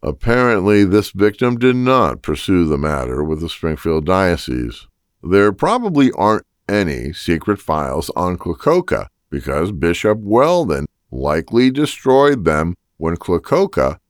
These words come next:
kicked the bucket in nineteen seventy-four. Weldon, who celebrated the priest's funeral mass,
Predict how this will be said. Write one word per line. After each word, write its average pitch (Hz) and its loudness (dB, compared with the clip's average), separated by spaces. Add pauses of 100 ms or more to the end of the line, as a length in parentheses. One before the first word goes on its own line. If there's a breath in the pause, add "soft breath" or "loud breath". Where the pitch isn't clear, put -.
(120)
kicked 73 -2
the 135 0
bucket 131 0
in 78 -4
nineteen 76 -4
seventy-four. 69 -2 (240)
Weldon, 87 0 (220)
who 117 0
celebrated 95 0
the 69 -2
priest's 73 -2
funeral 127 -2
mass, 57 -12